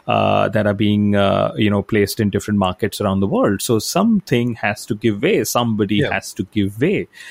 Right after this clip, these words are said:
Speaker 1: Uh, Monaco's contract expires at the end of this race, which is, you know, uh, in the end of May.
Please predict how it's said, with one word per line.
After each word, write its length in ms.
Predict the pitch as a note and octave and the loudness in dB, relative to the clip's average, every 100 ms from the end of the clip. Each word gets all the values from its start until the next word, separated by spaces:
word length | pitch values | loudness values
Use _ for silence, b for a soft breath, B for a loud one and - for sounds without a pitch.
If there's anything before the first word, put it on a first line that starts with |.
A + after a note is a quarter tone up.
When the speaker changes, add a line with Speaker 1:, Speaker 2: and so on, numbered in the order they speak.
| B B - | B B -2
Speaker 1:
Uh, 280 | G#2+ G#2 A2 | 2 2 4
Monaco's 640 | A#2+ B2+ B2+ B2 A#2 - | 4 2 2 2 2 2
contract 500 | A#2+ A2 - G#2+ - | 0 2 0 0 0
expires 720 | G2+ - A2 G#2 G#2 G2+ - | -4 0 2 2 2 0 -2
at 200 | A2 G2 | -4 0
the 120 | G#2+ | 0
end 200 | G2 G2 | 2 2
of 260 | G2+ - - | 0 -2 -4
this 300 | G#2+ G2+ - | 0 0 0
race, 340 | G2 F#2+ G#2+ - | -2 0 0 -2
which 200 | F#2 G#2 | -2 -2
is, 200 | F#2 - | -4 -4
you 80 | G2+ | -2
know, 240 | F#2+ F2 - B B - | 0 -2 -8 B B -2
uh, 220 | G2+ G2 | 0 2
in 180 | A2 G2+ | 2 2
the 120 | G2 | 2
end 180 | F2+ F2+ | 0 -2
of 140 | F#2+ | -2
May. 320 | G#2 G#2 C3+ | 2 2 2